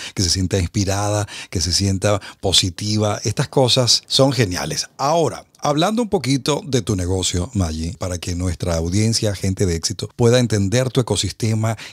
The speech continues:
qué haces, a quién ayudas. Cuéntanos un poquito en qué consiste tu modelo de negocio,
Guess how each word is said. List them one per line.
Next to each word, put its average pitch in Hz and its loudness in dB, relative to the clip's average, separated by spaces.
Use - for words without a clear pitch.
qué 143 0
haces, 101 0
a 104 -2
quién 139 -4
ayudas. 104 0
Cuéntanos 214 2
un 190 -2
poquito 131 0
en 135 2
qué 190 0
consiste 147 0
tu 247 0
modelo 101 4
de 87 0
negocio, 73 -2